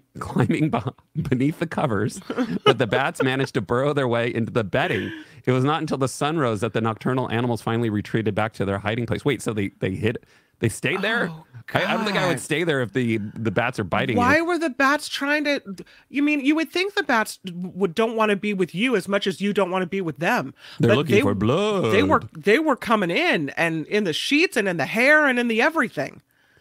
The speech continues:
Speaker 1: Uh, an
Speaker 2: Oh.
Speaker 1: exterminator who was swiftly called to the house, uh, well, apparently not fast enough, found the attic coated with inches upon <laughs> inches of bat guano. <laughs> So it's like they know.
Speaker 2: Ew.
Speaker 1: They know. How do you not know? There's inches of
Speaker 2: Yeah.
Speaker 1: bat guano.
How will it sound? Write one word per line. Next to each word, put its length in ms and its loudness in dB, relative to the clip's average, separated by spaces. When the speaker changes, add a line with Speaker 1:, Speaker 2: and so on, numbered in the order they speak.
Speaker 1:
Uh, 300 4
an 220 0
Speaker 2:
Oh. 80 2
Speaker 1:
exterminator 680 0
who 80 2
was 100 0
swiftly 400 -2
called 460 -2
to 120 -2
the 120 2
house, 380 -2
uh, 280 -2
well, 160 -2
apparently 360 -4
not 140 -2
fast 220 -2
enough, 200 -2
found 300 0
the 80 0
attic 300 -2
coated 280 0
with 220 -2
inches 320 0
upon 240 -2
<laughs> 20 -10
inches 380 0
of 120 -6
bat 280 0
guano. 480 -2
<laughs> 40 -20
So 200 -6
it's 100 -10
like 220 0
they 140 2
know. 340 4
Speaker 2:
Ew. 80 -4
Speaker 1:
They 220 0
know. 280 2
How 120 0
do 80 0
you 40 2
not 220 0
know? 220 0
There's 180 0
inches 340 -2
of 60 2
Speaker 2:
Yeah. 160 0
Speaker 1:
bat 220 0
guano. 340 0